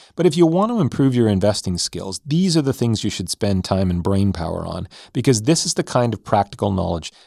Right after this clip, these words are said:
that can help you make better decisions. If you're using E T Fs, I would also suggest that you spend some time understanding how to properly place buy and sell orders and navigate your online brokerage account so you don't make costly mistakes.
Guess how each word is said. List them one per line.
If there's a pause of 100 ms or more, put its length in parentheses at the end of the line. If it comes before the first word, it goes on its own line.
that
can
help
you
make
better
decisions. (1120)
If
you're
using
E
T
Fs,
I
would
also
suggest
that
you
spend
some
time
understanding
how
to
properly
place (260)
buy
and
sell
orders (300)
and
navigate
your
online
brokerage
account
so
you
don't
make
costly
mistakes.